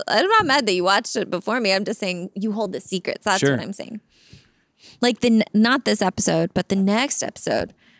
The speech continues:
Speaker 1: will be on this even playing field.
Speaker 2: Yes.
Speaker 1: So.
Speaker 2: Yes. Uh, did you have any other distinct thoughts like that? We, were you a MacGyver family?
Speaker 1: I remember having a fondness for MacGyver and thinking that it was cool,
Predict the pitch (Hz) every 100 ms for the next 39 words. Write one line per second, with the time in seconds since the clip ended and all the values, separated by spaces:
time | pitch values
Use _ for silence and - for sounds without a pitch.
0 | _ _ 190 196 220 190 208 - - 220
1 | 180 190 - - 311 - 180 165 143 -
2 | - - - - _ - - 135 113 87
3 | - - - 113 127 143 139 139 127 139
4 | 139 135 131 120 107 - 120 135 147 147
5 | 151 147 143 143 123 _ _ _ _ _
6 | 131 135 143 135 135 139 139 - 147 139
7 | 139 147 139 135 131 135 - 135 151 156
8 | 131 139 131 135 135 131 127 135 131 -
9 | 117 135 156 175 - - - - - -
10 | 302 320 294 - - 240 294 269 254 269
11 | 247 220 208 - 127 185 196 - - 208
12 | 202 202 202 208 202 214 233 - - 202
13 | 190 196 185 190 190 190 190 185 - -
14 | 180 185 214